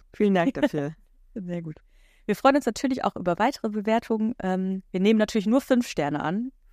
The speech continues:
Speaker 2: Vier sind vielleicht auch noch okay. Ähm, genau, könnt ihr, glaub ich, auf allen Plattformen machen, die man so kennt. Spotify, Apple,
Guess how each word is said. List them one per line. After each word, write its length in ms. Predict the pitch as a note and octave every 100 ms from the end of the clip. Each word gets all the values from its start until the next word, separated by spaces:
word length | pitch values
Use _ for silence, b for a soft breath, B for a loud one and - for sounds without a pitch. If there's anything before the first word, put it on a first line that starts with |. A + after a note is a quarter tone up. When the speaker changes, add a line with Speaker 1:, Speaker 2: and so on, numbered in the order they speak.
| _ -
Speaker 2:
Vier 280 | - B3+
sind 120 | A3 G#3
vielleicht 340 | A#3 A#3 -
auch 200 | G3 -
noch 160 | E3 -
okay. 320 | F#3+ G3+ B3 A4+ B B D#4+ C4
Ähm, 460 | - F#3 F3+ F3 F3+
genau, 200 | - D#3+
könnt 180 | D3+ F#3+
ihr, 80 | F3
glaub 140 | E3
ich, 60 | F3
auf 100 | -
allen 180 | - F#3
Plattformen 400 | - - - E3+
machen, 300 | F3 F3 E3
die 120 | D#3+
man 200 | F3 E3
so 100 | -
kennt. 320 | - E3+ E3+
Spotify, 540 | - E3+ - D#3+ D#3 D3+
Apple, 360 | - - D3+